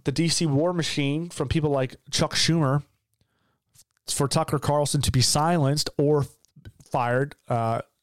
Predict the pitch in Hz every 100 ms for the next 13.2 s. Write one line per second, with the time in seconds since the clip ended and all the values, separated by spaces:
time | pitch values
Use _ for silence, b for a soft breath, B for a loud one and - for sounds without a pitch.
0 | _ - 151 156 139 - 165 143 151 -
1 | 135 123 _ - - 135 131 - 131 143
2 | 131 135 131 127 117 131 131 123 113 -
3 | 123 113 117 131 135 b b b b b
4 | 131 131 123 _ - 120 117 - 135 117
5 | 117 143 - - _ _ _ _ _ _
6 | _ - 123 120 113 113 127 - _ _
7 | _ _ _ _ _ _ _ 139 120 139
8 | 131 127 123 - 156 - 131 151 135 120
9 | 120 - 120 123 - - _ _ _ _
10 | _ _ _ - 151 147 151 - 196 196
11 | - 170 - 175 185 170 143 151 131 123
12 | 147 147 123 147 139 120 - 156 156 -
13 | 113